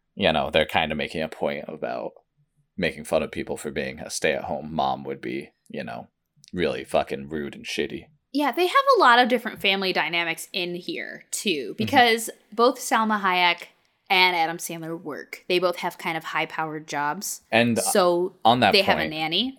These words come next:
Speaker 1: I wanna point
Speaker 2: Mm-hmm.
Speaker 1: out that Sa-, uh, Selma Hayek's character is the only character who kept her last name. Her name in the movie is Roxanne Chase Feder
Speaker 2: Mm-hmm.
Speaker 1: instead of Roxanne Feder, which is just, like, a little detail they threw in that shows that she's probably a little more,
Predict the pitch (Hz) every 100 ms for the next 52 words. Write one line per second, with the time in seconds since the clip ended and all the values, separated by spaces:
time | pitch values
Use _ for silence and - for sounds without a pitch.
0 | - 95 95 87 - 87 82 - 76 -
1 | 90 80 - _ _ _ 104 - - -
2 | _ _ - 107 90 90 82 78 - -
3 | _ - 95 87 90 82 _ _ _ 95
4 | 87 90 90 85 - 82 78 87 78 -
5 | - - 92 - 87 78 - - 80 65
6 | 71 _ 92 85 82 80 85 90 101 90
7 | 87 78 76 - - _ 98 80 - 95
8 | 87 80 78 - _ - - 107 85 -
9 | - - 64 - - _ - 202 180 160
10 | 78 78 57 - - - - - - _
11 | _ _ 120 - 101 101 - 196 - 196
12 | 196 190 180 214 135 92 87 - 92 110
13 | 98 - 101 98 101 95 - - _ _
14 | - 104 92 - - 92 92 92 85 82
15 | 82 82 82